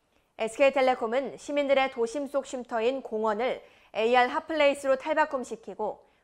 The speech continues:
서울을 시작으로 대전 보라매공원, 대구 두류공원, 광주 오일팔 공원 등 전국 단위로 확대하는 에이알 대중화에 박차를 가한다는 계획입니다.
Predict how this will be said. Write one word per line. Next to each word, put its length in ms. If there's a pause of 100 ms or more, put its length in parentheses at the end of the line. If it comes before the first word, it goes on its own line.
(100)
서울을 420
시작으로 500
대전 440
보라매공원, 760 (320)
대구 380
두류공원, 600 (320)
광주 300
오일팔 480
공원 280
등 240 (400)
전국 400
단위로 340
확대하는 540 (100)
에이알 420
대중화에 680
박차를 540
가한다는 500
계획입니다. 680